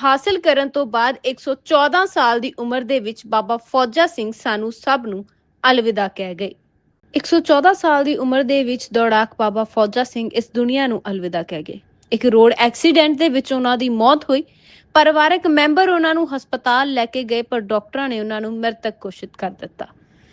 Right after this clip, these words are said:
ਉਹਨਾਂ ਦਾ ਅੱਜ ਅੰਤਿਮ ਸੰਸਕਾਰ ਉਹਨਾਂ ਦੇ ਜੱਦੀ ਪਿੰਡ, ਪਿੰਡ ਬਿਆਸ ਵਿਖੇ ਕੀਤਾ ਜਾਏਗਾ। ਕਾਫੀ ਦਿਨਾਂ ਤੋਂ ਉਹਨਾਂ ਦੇ ਪਰਿਵਾਰਕ ਮੈਂਬਰਾਂ ਦੀ ਉਡੀਕ ਕੀਤੀ ਜਾ ਰਹੀ ਸੀ,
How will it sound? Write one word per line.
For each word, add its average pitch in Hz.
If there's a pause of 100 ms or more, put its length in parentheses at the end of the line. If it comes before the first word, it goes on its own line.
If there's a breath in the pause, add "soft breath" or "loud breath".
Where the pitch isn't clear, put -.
(280 soft breath)
ਉਹਨਾਂ 349
ਦਾ 359 (160)
ਅੱਜ 302 (120)
ਅੰਤਿਮ 320
ਸੰਸਕਾਰ 254
ਉਹਨਾਂ 247
ਦੇ 247
ਜੱਦੀ 233
ਪਿੰਡ, 233 (440 soft breath)
ਪਿੰਡ 320
ਬਿਆਸ 254
ਵਿਖੇ 220
ਕੀਤਾ 180
ਜਾਏਗਾ। - (720)
ਕਾਫੀ 294
ਦਿਨਾਂ 302
ਤੋਂ 320
ਉਹਨਾਂ 269
ਦੇ 262
ਪਰਿਵਾਰਕ 233
ਮੈਂਬਰਾਂ 226
ਦੀ 240
ਉਡੀਕ 240
ਕੀਤੀ 254
ਜਾ 208
ਰਹੀ 226
ਸੀ, 262